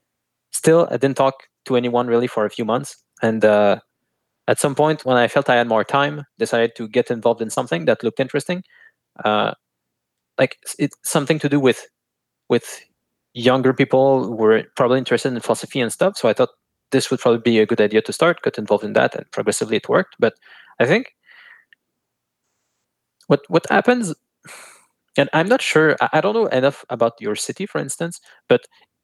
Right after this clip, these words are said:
like, y-, y-, I'm sure there's a way to do it progressively. Like, you, if you can find a church that has interesting enough liturgy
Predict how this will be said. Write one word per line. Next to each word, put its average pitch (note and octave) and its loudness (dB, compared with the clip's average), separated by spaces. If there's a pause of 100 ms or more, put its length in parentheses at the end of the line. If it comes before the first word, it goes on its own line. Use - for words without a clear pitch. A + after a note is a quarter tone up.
(480)
like, - -2 (1400)
y-, - -20 (100)
y-, G3+ -20 (220)
I'm D#3 2
sure A#3+ 2
there's D3 2
a A#2+ -2
way C3 4
to - -16
do A2 -2
it A2+ 0
progressively. - -4 (220)
Like, - -2
you, C3+ 0 (100)
if - -6
you E3+ 0
can F#3 0
find G3 -2
a C3+ 0
church - -2 (140)
that A#2 0
has A#2 0 (460)
interesting C#3+ 0
enough C#3 0
liturgy C3 -2